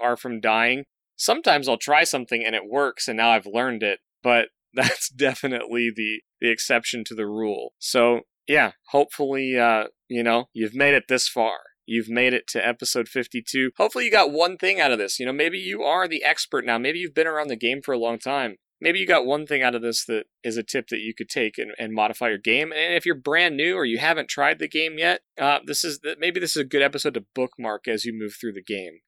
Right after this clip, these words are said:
I guess my biggest tip is, you know, lean into this game. It's not gonna be easy, but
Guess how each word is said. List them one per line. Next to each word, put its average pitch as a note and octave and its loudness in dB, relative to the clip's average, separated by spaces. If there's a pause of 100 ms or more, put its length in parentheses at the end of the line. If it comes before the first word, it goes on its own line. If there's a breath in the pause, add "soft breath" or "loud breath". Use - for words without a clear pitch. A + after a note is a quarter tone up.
(260)
I A#2+ 2
guess B2+ 0
my B2+ 2
biggest A#2+ 0
tip B2 -4
is, G#2+ -4 (160)
you A#2 -8
know, A2+ -2
lean C#3+ 2
into E3 0
this D#3+ -4
game. D3 2
It's - -10
not C3+ 0
gonna C#3+ -2
be C3 -10
easy, D#3+ -4 (100)
but A#2+ 4